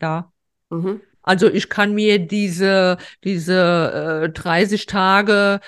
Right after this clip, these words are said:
Speaker 1: äh, jedes Mal einen Post, die kann ich mir jeden Tag angucken, an-, aber das inspiriert mich dann auch nicht, um mir das nachzukaufen.
Speaker 2: Ja,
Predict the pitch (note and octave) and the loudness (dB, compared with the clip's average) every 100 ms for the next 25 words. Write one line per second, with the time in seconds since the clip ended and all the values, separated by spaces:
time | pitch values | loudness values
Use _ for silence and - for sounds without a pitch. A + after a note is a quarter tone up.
0 | - - _ F3+ E3+ F3 E3+ G#3 G3 G3 | -18 -20 _ -8 -6 -2 -2 -2 -2 -2
1 | F3+ F3+ G3 F#3 G#3+ - F#3+ G3 F3+ G3 | -2 -2 0 0 0 -2 -4 -2 -2 -2
2 | F#3+ F#3+ F#3 F#3+ G3+ F#3+ - E3 F#3+ - | -2 0 0 0 0 0 0 -2 0 0
3 | G3 G3+ E3 F3+ F#3 - F#3 F3+ F3+ F3+ | 0 0 0 -2 -2 -4 -2 -2 -2 -4
4 | - F#3+ F3+ - - F#3+ F#3 F#3 G3 F#3 | -4 -4 -4 -6 -4 0 0 0 -2 -4
5 | - F3 F3+ F3+ F3+ E3 - D#3+ F#3 G3 | -4 -4 -2 -2 -2 -4 -6 -4 -2 -2
6 | G#3 G#3 - - F#3 F#3+ F#3 F#3 B3+ - | -4 -6 -10 -6 -2 -2 -2 -6 -8 -10
7 | F3 - D3+ D#3 D#3 - _ _ _ E3 | -12 -8 -6 -6 -8 -10 _ _ _ 2
8 | D#3+ G3+ | 2 2